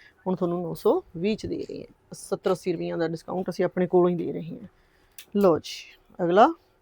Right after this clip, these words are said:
ਲਓ ਜੀ ਕਰੋ ਨੋਟ। ਹੁਣ ਜੇ ਕਿਸੇ ਭੈਣ ਦਾ, ਅਹ, ਪਹਿਲਾਂ ਅਸੀਂ ਜਵਾਬ ਦਿੱਤਾ ਹੈ ਤੇ ਸਾਨੂੰ ਫੋਨ ਕਰਕੇ ਲੜਨਾ ਨਹੀਂ ਕਿ ਮੈਨੂੰ ਤੁਸੀਂ ਜਵਾਬ ਦਿੰਦੇ ਰਹੇ। Actually ਸਾਡੇ ਨਾਲ ਹੁੰਦਾ ਇੱਦਾਂ ਕਿ ਹੁਣ ਜਿਵੇਂ ਸਾਰਿਆਂ ਦੇ,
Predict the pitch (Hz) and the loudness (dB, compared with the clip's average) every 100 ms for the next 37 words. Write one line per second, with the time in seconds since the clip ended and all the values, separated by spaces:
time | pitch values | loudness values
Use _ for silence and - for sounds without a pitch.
0 | _ _ _ _ _ _ _ _ _ _ | _ _ _ _ _ _ _ _ _ _
1 | _ 196 196 165 214 208 214 247 269 - | _ 2 2 4 6 6 8 6 4 -4
2 | - _ _ _ _ - - 208 208 202 | -20 _ _ _ _ -20 -4 2 8 8
3 | 202 202 226 254 226 208 208 202 - - | 8 6 6 6 6 6 6 4 -4 -20
4 | - _ _ - - 208 180 156 175 170 | -20 _ _ -8 -2 0 2 2 2 4
5 | 214 240 240 208 196 185 185 180 226 277 | 4 6 4 4 4 4 0 2 2 2
6 | - - - 202 208 202 214 202 202 202 | -2 -20 -4 0 2 0 2 2 2 2
7 | 196 208 185 190 208 202 226 202 196 214 | 2 2 0 0 -2 -2 -2 -2 -2 -2
8 | 208 185 175 175 196 214 240 226 - 302 | 0 4 4 4 4 6 6 6 4 6
9 | 330 330 262 226 220 220 208 185 196 180 | 8 10 10 8 6 4 2 4 4 2
10 | 254 311 277 220 220 214 220 - 233 226 | -4 -2 0 0 0 0 -2 6 8 10
11 | 233 233 226 214 214 | 8 6 4 6 6